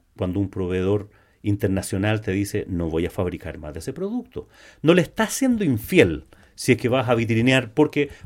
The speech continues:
vas a buscar un producto que él ya no está fabricando, que ya no te va a proveer, y vas a ampliar tu portafolio o vas a reponer tu portafolio de productos y de tu oferta a tu cliente, dado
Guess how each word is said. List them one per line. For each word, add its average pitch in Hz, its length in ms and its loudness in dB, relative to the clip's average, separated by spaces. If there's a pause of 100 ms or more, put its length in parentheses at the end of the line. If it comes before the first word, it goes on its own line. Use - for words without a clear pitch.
vas 135 160 0
a 147 40 4
buscar 127 280 2
un 127 100 0
producto 127 480 -2
que 139 160 0
él 151 160 0
ya 156 140 -2
no 226 100 -2
está 214 220 -6
fabricando, 208 640 -6 (380)
que 117 140 0
ya 139 160 4
no 190 100 0
te 202 100 2
va 190 120 0
a 196 40 -4
proveer, 202 520 -2 (280)
y 82 120 -10
vas 78 220 -4
a 92 200 0 (180)
ampliar 110 600 2 (260)
tu 120 140 0
portafolio 156 760 4 (200)
o 117 120 0
vas 131 200 4
a 135 60 2
reponer 131 520 2
tu 147 140 0
portafolio 143 560 -2
de 135 100 0
productos 139 520 -4
y 98 40 -2
de 95 80 -4
tu - 100 -8
oferta 127 340 -4
a - 20 -8
tu 113 120 -10
cliente, 151 400 -4
dado 110 420 0